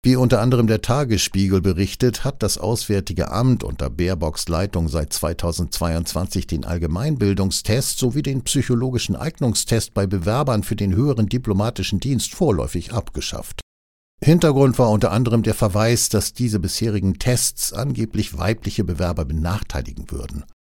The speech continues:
Ob Baerbock und ihren verantwortlichen Staatssekretären eigentlich bewusst ist, wie paternalistisch und in der Konsequenz frauenfeindlich diese Art der Begründung daherkommt? Zitat Tagesspiegel.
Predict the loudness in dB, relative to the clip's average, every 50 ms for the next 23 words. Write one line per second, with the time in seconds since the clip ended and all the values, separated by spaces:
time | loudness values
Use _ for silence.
0 | _ _ _ _ _ _ _ _ 2 2 2 2 -2 -2 0 2 2 2 4 2
1 | 2 2 2 2 0 -2 -2 0 0 0 0 2 0 0 -2 -2 -4 -2 -2 -2
2 | -2 -2 0 0 0 0 0 -2 -4 -2 -4 -4 -4 -2 -4 -4 -4 -4 -4 -4
3 | -4 -4 -4 -6 -6 -4 -2 -2 0 0 0 0 0 -2 -2 -2 -2 -4 -4 -4
4 | -4 -2 0 0 0 2 0 0 -2 -2 -2 -2 -4 -4 -4 -2 0 0 0 0
5 | -2 -2 0 2 2 2 2 2 2 2 2 2 0 0 2 2 0 0 0 -2
6 | -2 -2 -2 0 0 -2 0 -2 -2 0 2 2 2 2 0 -2 -4 -4 -2 0
7 | 0 0 0 0 -2 -4 -4 -2 0 0 2 2 2 0 0 -2 -2 -2 -2 -2
8 | -4 -4 -2 -2 0 2 2 2 0 0 -2 -2 0 0 0 0 -2 -2 0 0
9 | 2 2 2 2 2 0 -2 -6 -6 -8 -8 -8 -8 -6 -6 -4 -4 -6 -6 -10
10 | -14 -16 _ _ _ _ _ _ _ _ _ _ -20 -20 -12 -6 -4 -2 0 0
11 | 0 0 0 0 0 0 0 0 -2 -2 0 0 0 -2 -4 -6 -6 -8 -8 -8
12 | -8 -8 -10 -12